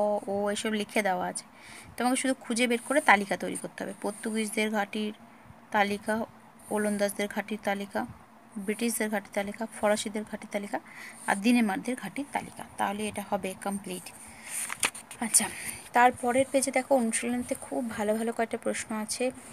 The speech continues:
এই প্রশ্নগুলো বাড়িতে practice করো আর আমাকে করে দেখাও।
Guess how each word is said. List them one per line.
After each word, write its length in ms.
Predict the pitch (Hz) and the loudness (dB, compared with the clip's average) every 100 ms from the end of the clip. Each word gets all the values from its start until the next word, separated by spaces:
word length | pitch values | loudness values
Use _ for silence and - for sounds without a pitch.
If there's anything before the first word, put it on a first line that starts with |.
| - - - - | -20 -20 -16 -6
এই 80 | 208 | -6
প্রশ্নগুলো 680 | - 208 - 226 220 233 370 - - - - - 226 | -2 -4 -2 -4 2 2 2 -2 -20 -20 -20 -12 2
বাড়িতে 360 | 214 208 214 | 4 4 0
practice 460 | 214 208 - 226 - | 0 -2 0 -6 -4
করো 260 | - 226 | -2 0
আর 180 | 254 240 | 2 2
আমাকে 540 | 202 208 202 208 233 233 - - - - | 0 -4 -6 -4 -2 -2 -4 -18 -20 -18
করে 240 | - 208 202 | -4 -2 2
দেখাও। 380 | 190 - 185 | 0 0 -6